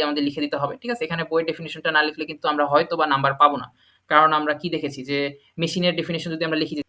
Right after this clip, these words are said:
যেই যন্ত্র মানুষের কাজ সহজ করে তাকেই মেশিন বলে, তাহলে তো আমাদের নাম্বার দিবে না। সুতরাং আমাদের কষ্ট করে হলেও এটাই লিখতে হবে। তো আমরা হচ্ছে ডাইরেক্ট ম্যাথে যাই। Find the eigenvalues, find the eigenvalues। এখানে ফার্স্ট আমরা ম্যাট্রিক্সটা লিখেছি এবং তারপর কি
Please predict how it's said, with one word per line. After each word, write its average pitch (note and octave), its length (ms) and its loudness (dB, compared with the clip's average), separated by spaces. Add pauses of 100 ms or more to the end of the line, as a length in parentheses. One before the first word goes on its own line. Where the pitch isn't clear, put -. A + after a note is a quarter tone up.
(140)
যেই E3+ 200 4
যন্ত্র D#3+ 220 0 (140)
মানুষের D3 300 0 (100)
কাজ C#3+ 160 4 (180)
সহজ D3 280 2
করে C#3+ 200 2
তাকেই D3+ 240 0
মেশিন C#3+ 260 -4
বলে, B2+ 140 -2 (160)
তাহলে D3 200 2
তো C#3+ 80 0
আমাদের C#3 160 -2 (100)
নাম্বার C#3 260 0
দিবে D3+ 180 0
না। B2+ 60 -6 (260)
সুতরাং C3+ 280 -10
আমাদের C3+ 220 -6
কষ্ট C3+ 180 -8
করে D3 140 -2
হলেও F3+ 200 -4
এটাই C3+ 180 -2
লিখতে B2+ 200 -12
হবে। - 140 -18 (640)
তো F#3+ 60 0 (200)
আমরা F3 120 2
হচ্ছে F3 180 -4
ডাইরেক্ট D3+ 200 -2
ম্যাথে C#3+ 200 -2
যাই। F2+ 180 -8
Find F#3 260 2
the D3 60 4 (140)
eigenvalues, D3 500 -4 (180)
find C#3+ 180 2
the C#3+ 100 2
eigenvalues। C#3+ 420 -2 (380)
এখানে E3 200 -2
ফার্স্ট D3+ 200 0
আমরা D#3 160 -2
ম্যাট্রিক্সটা C#3+ 360 -6
লিখেছি D3 240 -4 (120)
এবং D#3 180 -2
তারপর E3 280 0
কি D#3+ 80 -4